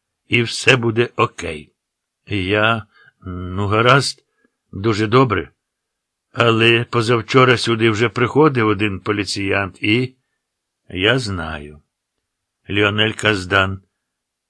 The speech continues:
Ми працюємо в одній команді. Заспокоївшись, священник показав рукою вглиб церкви. Крізь напівсутінки росіянин розгледів вервечку хлопчиків,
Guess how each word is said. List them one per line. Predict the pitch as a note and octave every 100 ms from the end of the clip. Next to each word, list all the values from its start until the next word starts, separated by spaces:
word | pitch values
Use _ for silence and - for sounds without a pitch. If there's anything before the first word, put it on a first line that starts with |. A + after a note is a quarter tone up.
| _ -
Ми | A#2+ C3+
працюємо | C3+ B2 - C#3+ C3+ C3+ C3+ - _
в | G#2+
одній | B2 B2 B2
команді. | A2 C#3 C3+ G2+ E2 D2+ - _ _ _ _ _ _ _ _
Заспокоївшись, | - F2 D#2 - F2 F#2+ A2+ C3 - C3 - - _ _ _ _ _ _
священник | - F#2 G#2+ - F3 D#3 - -
показав | F2 - F2+ F2 E2+
рукою | F2 F2 F#2 F2+ E2+
вглиб | E2+ F2 F2
церкви. | - G2 G#2 A2+ - G#2+ - _ _ _ _ _ _ _ -
Крізь | B2 C3+ B2+
напівсутінки | C3+ C#3 C#3 - D#3+ D#3+ A2+ G2+ G#2
росіянин | G#2+ G#2+ A2+ A2 B2 B2 A#2 G#2 _ _ _ _ _ _
розгледів | G2 G2+ G2 F2 G2+ A#2+ G#2+ G#2+
вервечку | F#2+ G2 F#2+ G2+ - A2+ G#2
хлопчиків, | G#2+ A#2+ C#3 - C3 - C3+ C3